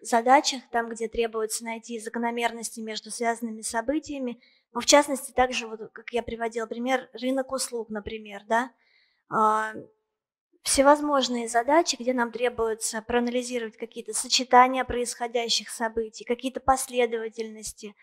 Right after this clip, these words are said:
Но чаще всего, да, это действительно задача, вот, м, направленная на,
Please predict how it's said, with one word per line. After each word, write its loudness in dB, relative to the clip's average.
Но 10
чаще 4
всего, 2
да, 6
это -2
действительно -8
задача, 0
вот, -10
м, -4
направленная 4
на, -2